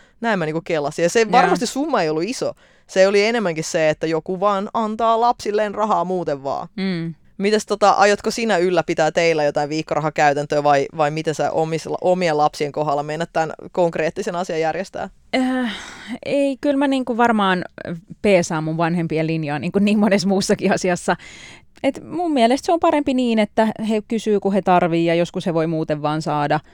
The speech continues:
Speaker 2: jos niinku sattuu sille päälle. Et sen ei tarvi olla ihan sama kuin se joku karkkipäivä, et sen ei tarvi olla silleen, että lauantaisin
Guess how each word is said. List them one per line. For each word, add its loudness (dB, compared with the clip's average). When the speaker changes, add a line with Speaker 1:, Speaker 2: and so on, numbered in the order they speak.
Speaker 2:
jos 0
niinku -2
sattuu -4
sille -2
päälle. 0
Et -2
sen 0
ei 2
tarvi 4
olla 4
ihan 2
sama 2
kuin -4
se -2
joku 0
karkkipäivä, -2
et -4
sen -2
ei 0
tarvi 2
olla -2
silleen, -6
että -2
lauantaisin 2